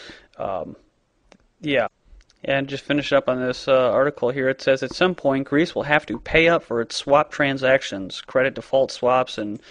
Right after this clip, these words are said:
derivatives markets, you know, f-, just fiat crap, right?" And, uh, and it says, "And that will im-, impact its deficit. The bond maturities, uh, range between ten and fifteen years.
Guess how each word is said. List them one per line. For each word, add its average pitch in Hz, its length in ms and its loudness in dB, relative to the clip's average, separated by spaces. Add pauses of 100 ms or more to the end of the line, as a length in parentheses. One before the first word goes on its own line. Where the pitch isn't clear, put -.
(440)
derivatives 135 640 -2
markets, 131 960 -2
you 123 80 -8
know, 117 120 -4
f-, - 200 -16
just - 200 -16
fiat 127 520 0
crap, 131 460 -2
right?" 120 260 -2 (500)
And, 135 380 -4
uh, 135 320 4
and 131 100 -4
it 135 80 -4
says, 131 300 0
"And 143 240 -6
that 147 240 2
will 131 320 -2
im-, 139 240 -12 (200)
impact 143 580 -4 (120)
its - 260 -10
deficit. 139 720 -2
The 135 140 -4
bond 151 500 0
maturities, 135 760 -2 (400)
uh, 131 200 0
range 143 300 -2
between 131 400 -8
ten 151 240 -4
and 135 160 -4
fifteen 139 540 -6
years. 127 480 -4